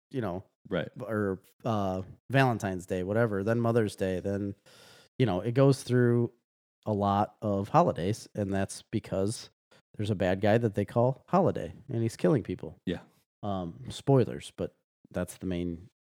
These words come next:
Speaker 1: point
Speaker 2: I mean,
Speaker 1: of
Speaker 2: you
Speaker 1: this
Speaker 2: don't know
Speaker 1: story.
Speaker 2: that. You should not have spoiled that 'cause that's, that doesn't even come out probably until the second movie,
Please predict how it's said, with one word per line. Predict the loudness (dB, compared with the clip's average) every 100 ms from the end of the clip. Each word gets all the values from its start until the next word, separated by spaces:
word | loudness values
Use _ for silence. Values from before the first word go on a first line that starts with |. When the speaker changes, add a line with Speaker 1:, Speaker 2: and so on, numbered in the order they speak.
| -20
Speaker 1:
point | -6 -4 -2
Speaker 2:
I | 2
mean, | 2
Speaker 1:
of |
Speaker 2:
you | 4
Speaker 1:
this | 2 0
Speaker 2:
don't | -2
know | 0
Speaker 1:
story. | 0 -2
Speaker 2:
that. | -4 -6 _ -14
You | -12
should | -6 -4
not | -4
have | -6
spoiled | -8 -6 -4
that | -4 -6
'cause | -6
that's, | -6 -8
that | -6 -6
doesn't | -6 -6
even | -8
come | -6 -6
out | -6 -6 -10
probably | -6 -6 -4 -6
until | -6 -8
the | -8
second | -10 -10
movie, | -10 -10 -12